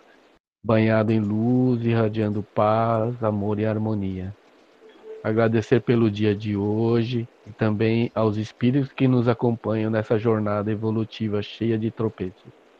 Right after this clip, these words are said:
E que também observam nosso aprendizado sobre sermos seres humanos melhores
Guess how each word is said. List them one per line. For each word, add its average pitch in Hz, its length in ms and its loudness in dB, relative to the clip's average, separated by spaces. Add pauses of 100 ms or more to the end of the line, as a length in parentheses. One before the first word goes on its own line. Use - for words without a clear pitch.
(1300)
E 113 120 2
que - 120 -10
também 113 400 4
observam 113 600 2
nosso 113 360 0
aprendizado 110 1000 -2 (500)
sobre 110 240 0
sermos 110 440 2
seres 107 440 0
humanos 107 440 -2
melhores 110 760 0